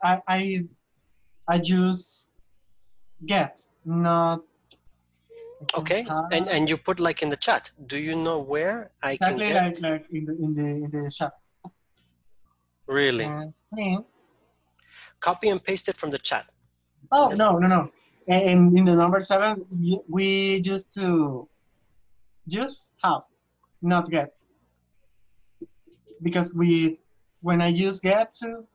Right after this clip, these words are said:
Speaker 1: um, uh, when I check it, uh, I, I have it wrong. But now I change get to for have, and I, I got it right.
Speaker 2: Uh-huh, but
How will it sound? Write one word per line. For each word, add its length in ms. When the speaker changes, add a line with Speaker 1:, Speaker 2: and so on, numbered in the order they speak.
Speaker 1:
um, 420
uh, 260
when 100
I 80
check 240
it, 120
uh, 260
I, 280
I 220
have 280
it 120
wrong. 420
But 360
now 460
I 200
change 300
get 320
to 280
for 200
have, 240
and 840
I, 340
I 160
got 160
it 140
right. 220
Speaker 2:
Uh-huh, 360
but 200